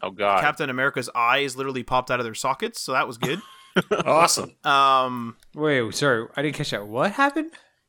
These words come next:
Speaker 2: uh, Captain America's eyes popped out of their sockets.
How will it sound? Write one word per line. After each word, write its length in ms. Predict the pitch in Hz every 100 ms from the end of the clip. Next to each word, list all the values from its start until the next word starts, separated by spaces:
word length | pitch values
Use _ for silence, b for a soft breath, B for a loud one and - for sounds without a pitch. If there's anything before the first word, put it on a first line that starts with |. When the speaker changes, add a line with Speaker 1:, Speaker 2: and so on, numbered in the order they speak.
| -
Speaker 2:
uh, 300 | 143 131 123
Captain 360 | - 165 208 220
America's 500 | 170 170 180 160 131 -
eyes 460 | 147 156 131 120 -
popped 360 | - 147 139
out 100 | 143
of 60 | 135
their 100 | 123
sockets. 680 | - 135 127 120 - -